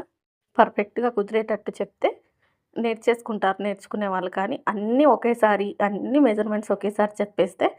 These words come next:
వాళ్ళు తర్జన భర్జన పడిపోతారండి చూసేవాళ్ళు నిజంగా. కానీ మనం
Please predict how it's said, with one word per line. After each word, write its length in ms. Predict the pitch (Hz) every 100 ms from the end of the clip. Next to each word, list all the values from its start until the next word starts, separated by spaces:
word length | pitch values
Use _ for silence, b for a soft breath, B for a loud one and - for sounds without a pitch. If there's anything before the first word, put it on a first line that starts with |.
| b b b b -
వాళ్ళు 180 | 208 202
తర్జన 460 | 196 190 233 247
భర్జన 340 | 240 208 226 226
పడిపోతారండి 760 | 208 190 202 196 190 185 185 175
చూసేవాళ్ళు 460 | 180 208 196 190
నిజంగా. 420 | 185 185 196 196 302 - _ _ _ _ -
కానీ 320 | 196 196 381 - B B B B
మనం 220 | 226 220